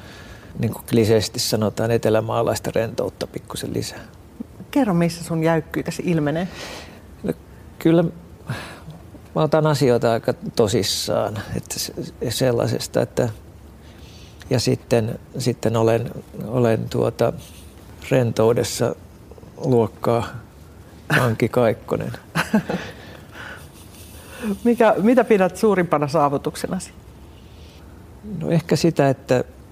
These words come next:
Speaker 1: että kun on ollut niitä mielikuvitusmaailmoja ja ne on ollut, tai suunnitelmia,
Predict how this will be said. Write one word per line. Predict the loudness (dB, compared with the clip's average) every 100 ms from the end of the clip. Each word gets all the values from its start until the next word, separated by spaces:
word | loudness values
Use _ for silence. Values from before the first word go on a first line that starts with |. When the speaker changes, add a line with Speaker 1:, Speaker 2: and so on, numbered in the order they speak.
| -6
Speaker 1:
että | -6 -6 -16 -20 -4
kun | 2 4
on | 6
ollut | 6 4 4
niitä | 4 4
mielikuvitusmaailmoja | 4 4 4 0 0 -2 0 2 2 2 2 2
ja | 2 -2 -6 -18 -4
ne | 0 2
on | 4
ollut, | 2 4 2 0 -8 -18 -20 -20 -4
tai | 0 2
suunnitelmia, | 2 2 0 -2 -2 -2 -4 -4